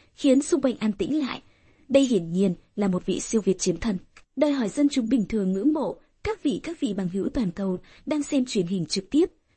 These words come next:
Ada Kim trên mặt khó nén vẻ kích động. "Hôm nay, ta trước tiên giới thiệu với mọi người một người. Hắn, thiên tài hơn người, là siêu việt chiến thần tinh thần niệm sư trẻ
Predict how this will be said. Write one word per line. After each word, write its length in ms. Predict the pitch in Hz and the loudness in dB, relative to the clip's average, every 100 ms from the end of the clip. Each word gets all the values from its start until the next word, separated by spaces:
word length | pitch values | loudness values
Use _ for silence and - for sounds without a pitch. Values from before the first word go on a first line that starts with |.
| _ _ _ | _ _ _
Ada 220 | - 311 - | -2 0 0
Kim 340 | - 269 254 | 4 6 6
trên 180 | - 302 | 4 0
mặt 180 | 208 - | 0 -4
khó 140 | 208 | -6
nén 260 | 208 208 277 - _ _ - | -2 0 -2 -4 _ _ -2
vẻ 120 | 226 | -2
kích 240 | - 311 | 0 -2
động. 200 | 254 196 - _ _ _ | 0 -2 -6 _ _ _
"Hôm 240 | - 262 | -2 2
nay, 220 | 254 240 208 _ _ | 4 4 0 _ _
ta 100 | 381 | -2
trước 180 | 330 440 | 2 2
tiên 180 | - 302 | 6 6
giới 200 | 262 226 | 6 2
thiệu 200 | 262 302 | 2 -2
với 140 | 175 226 | 0 0
mọi 160 | 269 | -2
người 200 | 180 185 | 0 0
một 220 | 170 190 | 0 -2
người. 280 | 185 190 156 - _ _ _ | 0 0 -2 -6 _ _ _
Hắn, 240 | 208 180 160 _ - | -2 -2 -2 _ -4
thiên 180 | 320 254 | 0 0
tài 260 | 220 180 | 0 -2
hơn 260 | 160 262 269 | -2 -2 2
người, 220 | 226 165 - _ _ _ | 2 2 -2 _ _ _
là 220 | 285 285 277 | 0 0 0
siêu 220 | - 381 | 0 2
việt 180 | 285 233 | 2 0
chiến 240 | - 233 | 2 4
thần 220 | 302 247 185 | 4 2 2
tinh 180 | 233 | 0
thần 260 | 226 220 170 | 2 0 0
niệm 120 | 180 | -4
sư 220 | - 240 | -4 -4
trẻ 240 | 220 233 | -2 -2